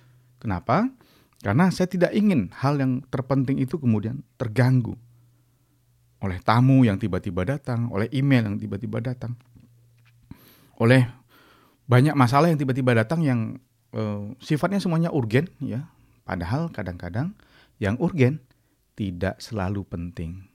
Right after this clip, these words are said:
tidak selalu berdampak besar pada hidup kita di masa depan, tapi harus kita tangani. Karena itu,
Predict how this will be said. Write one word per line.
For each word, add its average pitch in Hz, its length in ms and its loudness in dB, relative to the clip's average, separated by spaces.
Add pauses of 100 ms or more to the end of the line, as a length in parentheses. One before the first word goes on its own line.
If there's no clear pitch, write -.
tidak 101 240 -2
selalu 131 320 -4
berdampak 98 400 -4
besar 107 400 -4
pada 85 400 -6 (400)
hidup 117 320 -6
kita 117 160 -4
di 90 160 -4
masa 87 240 -8
depan, 82 320 -8
tapi 180 320 -6 (480)
harus 170 160 2
kita 185 160 0
tangani. 190 400 0 (1500)
Karena 85 320 -8
itu, 180 480 0